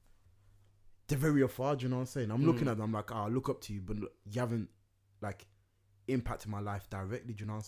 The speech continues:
Speaker 1: saying? But then I'm seeing, like, the role models that are trying to inspire me now. These men are fucking, yo, off the <laughs> rails,
Speaker 2: <laughs>
Speaker 1: bro. Them man
Speaker 2: The
Speaker 1: acting like fatherless children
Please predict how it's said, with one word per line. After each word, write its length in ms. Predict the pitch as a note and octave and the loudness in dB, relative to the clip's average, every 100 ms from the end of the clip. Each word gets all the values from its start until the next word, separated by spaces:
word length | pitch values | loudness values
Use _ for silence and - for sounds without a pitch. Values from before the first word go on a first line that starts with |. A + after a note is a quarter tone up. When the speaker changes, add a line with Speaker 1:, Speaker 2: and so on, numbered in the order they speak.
| C3+ | -6
Speaker 1:
saying? 200 | G2+ D#2 - - - | -6 -8 -16 -20 -4
But 80 | F3 | 2
then 120 | A3 | 2
I'm 100 | G3 | 2
seeing, 260 | - G#3 F#3+ | -2 -4 -2
like, 240 | E3+ E3 - - - - - _ _ _ - | -2 -4 -18 -20 -20 -20 -20 _ _ _ -8
the 180 | C3 G#2 - - | -6 -6 -10 -10
role 320 | G2+ C3 D#3+ | 2 6 8
models 280 | D3+ A#2 G#2 | 6 2 -2
that 60 | F#2+ | -4
are 60 | |
trying 240 | - B2 A#2 | -4 -2 -2
to 60 | |
inspire 400 | A2 - A2 B2+ | -2 -4 -2 0
me 120 | A2 F2+ | 0 -4
now. 180 | D#2 D#2+ - | -6 -8 -4
These 300 | F3+ G#3+ C3+ | 2 2 4
men 200 | B2+ F#2+ | 0 0
are 120 | F#2 | -4
fucking, 880 | - - D#3 C3 - A#2+ G#2+ F#2+ E2 - _ - | -8 0 0 0 -2 -2 0 -2 -6 -12 _ -4
yo, 640 | B2 C#3+ A2+ F2+ C#2+ - - _ _ _ _ - | 6 8 8 4 -6 -14 -20 _ _ _ _ -2
off 200 | D3 - | -2 0
the 80 | B2+ | -4
<laughs> 120 | - C3 A#2 - | -4 -4 -4 2
rails, 460 | C#3 B2 G#3+ - | 4 6 6 4
Speaker 2:
<laughs> 20 | - | 0
Speaker 1:
bro. 160 | A#2+ - - - | -6 -10 -12 2
Them 200 | G#3+ A3 | 6 8
man 120 | F#3 | 8
Speaker 2:
The 60 | E3 | 10
Speaker 1:
acting 240 | D#3+ G3 | 10 10
like 140 | D#3+ - | 6 2
fatherless 580 | - F3+ F3+ E3+ E3 | 6 10 10 8 0
children 420 | - - F3 D3+ | 0 4 6 10